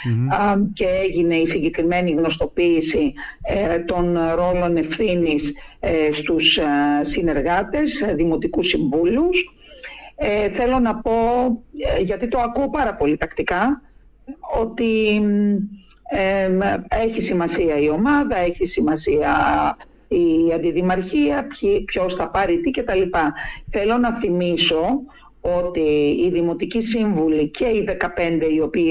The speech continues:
Speaker 2: έχουν εκλεγεί, α, με την, ε, παράταξή μας, το ψηφοδέλτιό μας, έτσι,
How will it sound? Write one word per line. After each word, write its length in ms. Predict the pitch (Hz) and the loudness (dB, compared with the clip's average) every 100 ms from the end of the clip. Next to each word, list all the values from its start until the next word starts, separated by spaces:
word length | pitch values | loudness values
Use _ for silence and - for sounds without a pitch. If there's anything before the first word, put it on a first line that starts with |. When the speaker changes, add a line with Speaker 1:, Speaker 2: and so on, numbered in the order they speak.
| 160 | 0
Speaker 2:
έχουν 160 | - 160 | 0 -2
εκλεγεί, 600 | 151 151 147 170 160 131 - - - - | 0 0 0 2 0 -2 -6 -16 -12 -4
α, 960 | 165 156 156 151 - - - - - | 0 2 2 2 2 0 0 0 0
με 180 | 165 170 | 0 -2
την, 420 | 165 160 156 156 | -2 0 0 2
ε, 300 | 160 156 - - 262 233 226 233 | 0 0 0 0 0 2 0 0
παράταξή 600 | - 175 180 165 - 165 | 0 0 -2 -4 -2 0
μας, 140 | 226 240 | 0 -2
το 60 | - | -8
ψηφοδέλτιό 720 | - - 156 170 170 160 175 | -10 -4 -2 0 0 0 0
μας, 200 | 190 - | -2 -2
έτσι, 420 | 160 175 330 - | -2 -2 -2 -2